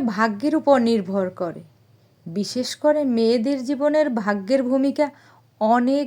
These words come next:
গভীরভাবে কাজ করে। সমাজের নিয়মকানুন, পারিবারিক অবস্থান আর মানুষের মানসিকতা সব কিছু মিলেই একজন মেয়ের জীবন গড়ে ওঠে।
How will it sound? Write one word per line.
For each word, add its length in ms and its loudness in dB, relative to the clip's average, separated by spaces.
গভীরভাবে 720 0
কাজ 260 -8
করে। 240 -16
সমাজের 680 2
নিয়মকানুন, 920 2
পারিবারিক 640 2
অবস্থান 720 -2
আর 180 2
মানুষের 580 2
মানসিকতা 760 0
সব 260 -4
কিছু 260 -10
মিলেই 540 0
একজন 460 0
মেয়ের 480 0
জীবন 340 -2
গড়ে 340 -6
ওঠে। 280 -18